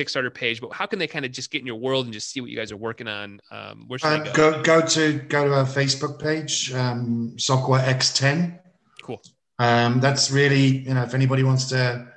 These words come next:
Speaker 2: um, direct message me or whatever, you, you can do that through there. Um, go and have a look at the campaign. Go and have a look at how we, we answer questions, or,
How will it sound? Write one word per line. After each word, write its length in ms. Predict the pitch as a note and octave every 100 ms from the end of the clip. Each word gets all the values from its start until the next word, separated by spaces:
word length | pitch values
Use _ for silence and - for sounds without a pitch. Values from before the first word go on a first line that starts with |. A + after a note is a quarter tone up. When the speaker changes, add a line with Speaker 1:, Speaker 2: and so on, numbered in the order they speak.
| - - _ _ _ -
Speaker 2:
um, 540 | A2+ A2+ A2 A#2+ B2+
direct 400 | - B2 B2 B2+
message 340 | C3 B2+ B2+ A#2+
me 180 | C3 B2
or 140 | A#2
whatever, 500 | A#2 B2 A#2+ B2 A#2+ -
you, 180 | A2+ A#2+ B2+
you 140 | A#2
can 140 | A#2+ A#2
do 160 | A#2+
that 180 | A#2 A#2
through 220 | - A#2
there. 360 | B2 C3+ C3+ - - - _ _
Um, 500 | A2+ A2+ A2+ A#2 A#2 -
go 100 | C3
and 80 | C3
have 140 | B2+
a 20 |
look 140 | C3 C3
at 40 |
the 60 | B2+
campaign. 640 | C3 B2+ C#3 C#3 C#3 C#3
Go 160 | C3 C3
and 80 |
have 160 | B2 B2
a 40 |
look 180 | B2 B2+
at 180 | A#2+ - - _ _ _
how 120 | A#2
we, 320 | B2 A#2+ A#2+
we 180 | B2 A#2+
answer 280 | B2 B2+ C3
questions, 680 | - C#3 C#3 - C#3 C3+ B2+
or, 280 | A2+ G#2+